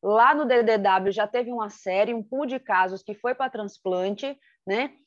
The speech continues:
Em Brasília, o pessoal tá começando a avaliar aí esses casos, paciente evoluindo pra cirrose hepática por colestase,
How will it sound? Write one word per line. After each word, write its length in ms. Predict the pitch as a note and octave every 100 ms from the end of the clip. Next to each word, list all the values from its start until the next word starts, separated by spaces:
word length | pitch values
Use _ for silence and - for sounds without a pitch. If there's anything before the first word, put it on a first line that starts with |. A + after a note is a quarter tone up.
| _
Em 100 | A3
Brasília, 600 | A#3+ B3 A#3 G#3 B3+ D4 C#4+
o 60 |
pessoal 340 | C#4+ B3 B3 A#3
tá 140 | A#3
começando 680 | A#3 A3+ A3+ G#3+ A#3 C4 C#4
a 60 |
avaliar 520 | B3 A3+ A3 G#3 G3 F#3
aí 120 | F#3+
esses 320 | G3 G3 -
casos, 420 | F#3+ F3 F#3 A3
paciente 400 | - A#3 A#3 A#3
evoluindo 460 | A#3 A3+ A#3 A#3 A#3+
pra 220 | B3 B3+
cirrose 500 | - B3+ A#3+ C4+ C#4+
hepática 580 | B3 - G3 G3 - A3+
por 200 | - A#3+
colestase, 1000 | B3 B3 B3 - G#3+ G3 A3 A3+ B3